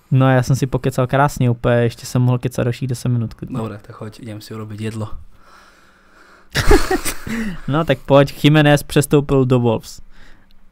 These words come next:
Speaker 2: Tak to, o tom sme kecali minule, že vlastne sa to už blíži, ten prestup, nie? Alebo niečo také s tým Jiménezom sme
Speaker 1: Aha.
Speaker 2: už mali.
Speaker 1: Je to možné, no.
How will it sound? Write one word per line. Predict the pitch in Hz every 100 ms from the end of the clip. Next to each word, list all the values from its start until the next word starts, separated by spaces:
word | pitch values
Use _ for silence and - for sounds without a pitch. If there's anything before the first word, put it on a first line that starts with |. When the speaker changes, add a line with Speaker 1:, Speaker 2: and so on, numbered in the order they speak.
| - - - - -
Speaker 2:
Tak | 135
to, | 139 139
o | 151
tom | 151 139
sme |
kecali | 131 131 139 120
minule, | 120 123 107
že | 110
vlastne | 107 - - - - - - - - _ - -
sa | - 113
to | 123
už | 120 107
blíži, | 107 123 117 117
ten | 117 110
prestup, | 117 - 135 117
nie? | 107
Alebo | 120 117 107 113
niečo | 131 -
také | 127 -
s | -
tým | -
Jiménezom | - 127 123 117 123
sme | 127
Speaker 1:
Aha. | 139
Speaker 2:
už | 120
mali. | 110 120 139 - - - - - - - - - - - - -
Speaker 1:
Je | 143
to | 143
možné, | 131 127 113 107
no. | 131